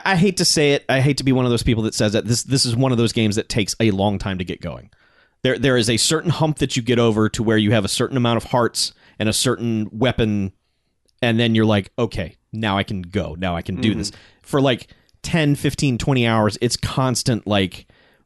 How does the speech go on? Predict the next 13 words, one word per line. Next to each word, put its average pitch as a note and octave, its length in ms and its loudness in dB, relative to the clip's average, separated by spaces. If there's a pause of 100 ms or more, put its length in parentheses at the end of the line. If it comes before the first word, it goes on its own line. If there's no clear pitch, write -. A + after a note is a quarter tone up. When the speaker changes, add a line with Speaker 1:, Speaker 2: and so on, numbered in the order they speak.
Speaker 1:
running A#2+ 320 2
away A#2 200 4
from A#2 160 -2
battles G#2+ 500 2
and G#2 240 -2
hoping A#2 520 0
something A2+ 300 0
doesn't A2+ 240 -2
pop G2+ 220 -2
up G#2+ 120 -4
and A2+ 120 -6
kill A#2+ 240 0
you. G2+ 340 0